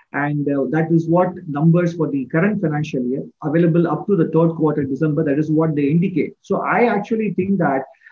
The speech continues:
uh, attracting more F D I, uh, will be part of the success of the Atmanirbhar Bharat program and the production linked incentive scheme. So they are completely consistent with one another.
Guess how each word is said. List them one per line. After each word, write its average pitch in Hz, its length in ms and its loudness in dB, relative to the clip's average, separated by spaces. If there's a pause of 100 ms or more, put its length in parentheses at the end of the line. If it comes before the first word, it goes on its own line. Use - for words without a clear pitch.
(100)
uh, 139 280 -4 (120)
attracting 180 760 -2
more 170 280 2
F 160 200 2
D 147 160 2
I, - 120 -6 (880)
uh, 131 120 -4
will 156 220 6
be 233 260 2
part 214 420 2
of 190 160 0
the 175 100 2
success 165 720 0
of 151 180 -4
the 147 80 0
Atmanirbhar 147 840 0 (180)
Bharat 139 380 -2
program 147 560 -2 (120)
and 151 160 2
the 147 140 2
production 143 460 -4
linked 131 340 -4
incentive 127 480 -4
scheme. 123 300 -2
So 165 120 0
they 147 120 0
are 139 80 0
completely 185 560 0
consistent 156 640 0
with 135 100 -4
one 127 220 -4
another. 110 220 -6